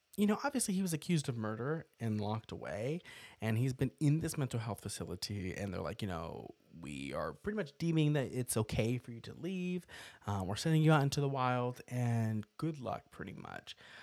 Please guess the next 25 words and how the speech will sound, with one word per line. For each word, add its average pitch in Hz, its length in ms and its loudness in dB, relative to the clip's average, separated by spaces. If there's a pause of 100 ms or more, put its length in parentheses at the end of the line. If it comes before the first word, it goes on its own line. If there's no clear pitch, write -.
(180)
So 143 200 2
you 160 200 0
already 302 180 2
know 196 120 6
that 170 120 6
some 160 160 6
fucked 131 240 6
up 107 100 2
shit 85 140 0
is 85 100 -4
gonna 95 160 0
happen 98 320 -2
if 98 80 -4
he's - 160 -6
leaving 90 220 -4
the 87 40 -4
mental 87 240 -4
facility - 560 -6
right 67 220 -6
in, 53 140 -12
like, 62 160 -12
the 95 80 -6
first - 240 -8
couple - 260 -10
minutes. - 480 -12